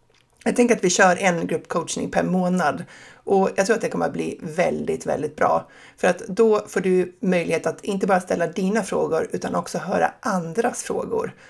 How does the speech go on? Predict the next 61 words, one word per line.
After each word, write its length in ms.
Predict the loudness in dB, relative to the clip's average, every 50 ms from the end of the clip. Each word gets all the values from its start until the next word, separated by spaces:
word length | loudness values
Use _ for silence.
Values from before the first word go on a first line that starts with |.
| -20 -20 -20
Och 260 | -8 0 2 2 4
grejen 420 | 4 4 4 4 4 2 0 0
med 240 | -2 -2 -2 -2 -2
gruppcoachning, 800 | -2 -2 -2 -2 -2 -2 0 0 0 -2 -6 -6 -6 -6 -6 -8
det 120 | 0 2 2
är 60 | 4
ju 60 | 4
att 120 | 2 0 0
man 200 | -2 -2 0 0
lär 240 | 0 0 0 0
sig 380 | -2 -4 -4 -4 -4 -4 -4 -4
saker 380 | -4 -2 -2 -2 -2 -4 -6 -6
från 200 | -6 -6 -6 -4
andra 500 | -2 -2 -2 0 0 2 4 4 2 2
som 140 | -2 -4 -2
man 100 | -2 -2
inte 160 | -4 -4 -4
ens 140 | -4 -4 -4
visste 460 | -4 -4 -6 -6 -6 -8 -4 -2 0
att 220 | 0 0 -2 -4 -4
man 160 | -2 -2 0
behövde, 560 | 2 2 4 6 6 4 2 2 -2 -6 -4 -4
men 180 | -2 -2 -2
som 100 | 0 0
man 140 | -2 0 0
inser 340 | 0 -2 -2 0 0 0 0
när 80 | 2
man 120 | 0 -2 -2
hör 300 | 0 4 4 4 4 4
dem 180 | 2 0 0
att 200 | 0 -2 -2 -6 -14 -20 -20 -20 -20 -20 _ _
jag 140 | -2 0
sitter 240 | 0 0 -2 0 0
ju 120 | 2 2 0
i 100 | 0 -2
precis 500 | -4 -4 -4 -4 -4 -2 -2 -2 -2 -2
samma 280 | -2 -2 0 0 2
läge, 500 | 4 4 4 4 4 2 0 0 0 -4 -8 _ _ _ _ _ -6
och 100 | -4 -2
så 80 | 0
har 100 | 2 2
man 100 | 0 0
liksom 200 | -2 -4 -6 -6
fått 340 | -4 -2 -2 -2 -2 -4 -8
det 80 | -10 -6
till 280 | -2 -2 -4 -2 -4
sig. 340 | -6 -6 -6 -8 -8 -10 -12 _ _ _ _ _
Det 100 | -2 2
är 40 | 2
hur 100 | 2 2
bra 140 | 2 0 -2
som 140 | -2 -4 -4
helst. 340 | -6 -6 -8 -10 -14 -20 _ _ _ -20 -20 -20 -20 -20 -20 -20 _ _ _ _ _ _
Dessutom 720 | 6 6 6 6 6 2 2 4 2 2 4 2 0 -2 -2
så 140 | -2 -2 0
kommer 180 | 0 0 0
vi 120 | 0 0 0
att 80 | 2
jobba 280 | 0 -2 0 0 0 0
med 240 | 0 -2 -2 -2 -2
den 180 | -4 -4 -6